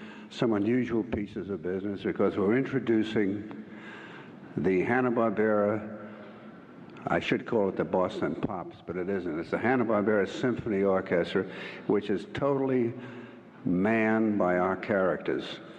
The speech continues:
at every instrument. <laughs> And when this, and when Victor Borge walks out to direct them, I think you're gonna see some very funny pieces of business. Tell them about Italy.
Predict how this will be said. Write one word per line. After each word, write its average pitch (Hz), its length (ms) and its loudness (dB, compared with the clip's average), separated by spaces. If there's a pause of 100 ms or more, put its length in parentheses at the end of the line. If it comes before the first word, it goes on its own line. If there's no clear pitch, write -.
(180)
at 87 120 4
every 104 360 2
instrument. 87 520 -2 (760)
<laughs> - 80 2 (880)
And 107 300 0
when 113 180 2
this, 104 120 0 (640)
and 113 160 4
when 123 240 4
Victor 156 340 0
Borge 143 500 2
walks 104 460 2
out 110 240 2
to 117 80 2
direct 110 540 2
them, 76 200 -2 (520)
I 92 100 4
think 113 140 2
you're 98 80 4
gonna 101 180 2
see 90 220 0
some 90 180 0
very 92 240 4
funny 85 380 0
pieces 80 380 -4
of 82 120 0
business. 76 340 0 (1700)
Tell 135 160 6
them 123 120 2
about 98 340 2
Italy. 95 420 2